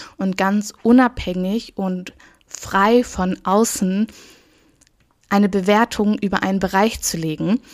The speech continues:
Und deshalb auch hier wirklich eine große Empfehlung, mal dir mal so eine Torte auf, teile das in diese Tortenstücke, pack dort deine Lebensbereiche auf, für die du gerne ein bisschen mehr Klarheit haben willst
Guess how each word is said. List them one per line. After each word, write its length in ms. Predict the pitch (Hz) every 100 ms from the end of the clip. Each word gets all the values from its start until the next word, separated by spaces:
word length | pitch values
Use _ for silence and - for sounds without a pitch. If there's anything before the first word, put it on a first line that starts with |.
| - -
Und 140 | 185
deshalb 480 | 196 - 214 214 208
auch 100 | -
hier 300 | - 208 190
wirklich 240 | 196 208
eine 100 | 196
große 300 | 185 208 208
Empfehlung, 480 | - 185 - 190 190 190
mal 200 | 190 220
dir 100 | 214
mal 140 | 196
so 80 | 190
eine 140 | 190
Torte 360 | - 190 190 -
auf, 280 | 196 220 220
teile 340 | - 202 208 202
das 220 | 190 -
in 180 | 190 185
diese 240 | 185 185
Tortenstücke, 760 | 208 214 214 - 208 202 208 202 - - - -
pack 180 | 214 214
dort 160 | 202
deine 180 | 190 185
Lebensbereiche 840 | 190 208 208 - 190 190 185 - 180
auf, 240 | - 214 247
für 220 | - 196
die 180 | 196 190
du 240 | 202 208
gerne 520 | 208 202 190 190 185 185 - - - -
ein 80 | 190
bisschen 300 | 190 190 185
mehr 160 | 175
Klarheit 480 | - 220 254 233 233
haben 340 | 214 208 196
willst 340 | 202 202 202